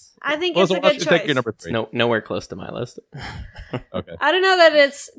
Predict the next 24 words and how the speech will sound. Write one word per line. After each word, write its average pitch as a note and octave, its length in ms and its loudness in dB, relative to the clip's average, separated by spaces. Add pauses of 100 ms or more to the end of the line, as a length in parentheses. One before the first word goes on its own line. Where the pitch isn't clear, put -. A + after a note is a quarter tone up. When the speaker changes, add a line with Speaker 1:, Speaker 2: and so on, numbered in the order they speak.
Speaker 1:
top E4+ 280 0
ten, F#4+ 420 0
but D#4 280 4
it's, E4+ 280 -2
it's G#4+ 260 -6
top G4+ 300 4
twenty C4 600 -4
movies B3+ 340 -8
from B3 140 -14
nineteen A#3 400 -10
sixty. G3 500 -10
Speaker 3:
Hmm. - 380 -20
Speaker 1:
Before A#3+ 280 -8
nineteen - 300 -18
sixty. - 420 -20
Speaker 3:
Hmm. - 160 -8 (640)
Speaker 1:
So, - 280 -10 (240)
good G4+ 160 -4
job, A3+ 240 2
Matt. - 260 -12
Good - 120 -16
job. - 160 -16 (720)
Speaker 2:
Thank B2+ 180 -4
you. F#2+ 180 -4